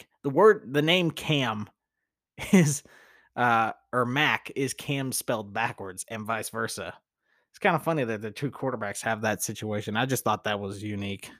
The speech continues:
Um, it may, that probably doesn't matter to anything. It doesn't matter to anything. I just thought it was kinda cool. <laughs> It's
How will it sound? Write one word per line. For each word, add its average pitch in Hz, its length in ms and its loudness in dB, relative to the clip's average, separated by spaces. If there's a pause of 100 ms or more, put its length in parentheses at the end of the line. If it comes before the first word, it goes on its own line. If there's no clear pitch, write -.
(120)
Um, 107 260 -2
it 117 120 2
may, 107 340 0
that 107 220 -4
probably 101 260 -6
doesn't 101 220 -8
matter 104 200 0
to 107 100 -2
anything. 107 440 0 (500)
It 127 120 0
doesn't 117 360 6
matter 98 260 0
to 98 80 -4
anything. 104 340 -2
I - 20 0
just 127 160 -4
thought 110 120 0
it - 20 0
was 104 100 -4
kinda 107 200 -4
cool. 113 300 2 (120)
<laughs> - 100 -10
It's 156 260 0